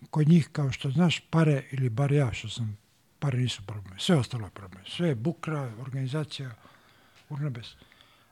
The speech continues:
ali pare nisu problem." I meni daju kartu i, i, i pare ovako za džep. "Idi, idi u Beograd, napravi novu ispisnicu, imaš ugovor." Ja potpisao sam ugovor. Na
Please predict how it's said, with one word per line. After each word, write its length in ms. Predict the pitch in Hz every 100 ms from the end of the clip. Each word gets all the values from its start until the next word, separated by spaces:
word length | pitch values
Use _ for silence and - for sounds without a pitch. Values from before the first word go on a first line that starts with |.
| _
ali 300 | - 156 135 110
pare 240 | - 131 104
nisu 260 | 98 - _
problem." 280 | 101 113
I 40 | 143
meni 200 | 165 147
daju 240 | 139 135
kartu 440 | - 147 123 - 120
i, 40 |
i, 480 | 113 104 107 107 107 113 117 _
i 280 | 120 117 104 104 _ -
pare 280 | 143 117 104
ovako 320 | 107 113 113
za 140 | 101
džep. 200 | 98 143 - _ _ -
"Idi, 260 | 151 147 120 - -
idi 260 | 156 139
u 80 | 127
Beograd, 380 | 113 139 139 123 _ _ - _ _ _ - - -
napravi 460 | 135 135 131 123
novu 280 | 117 117 101
ispisnicu, 540 | 117 - 151 127 - 135
imaš 300 | 127 117 -
ugovor." 320 | 107 92 87 _ _ _ - _ - _ - - _ - _ _
Ja 100 | 151
potpisao 440 | 127 - - 151 -
sam 140 | 110
ugovor. 260 | 107 90 - - _ _ _ _ _ _ _ _ _ _ _
Na 160 | 127